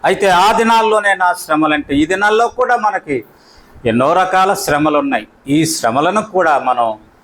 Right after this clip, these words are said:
తాళుకోవలసినటువంటి సమయం ఆసన్నమైంది అనేది మనం గ్రహించాలనేది మనం చూస్తా ఉన్నాం.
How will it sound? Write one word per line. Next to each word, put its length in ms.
తాళుకోవలసినటువంటి 1500
సమయం 500
ఆసన్నమైంది 1040
అనేది 800
మనం 360
గ్రహించాలనేది 1300
మనం 320
చూస్తా 340
ఉన్నాం. 220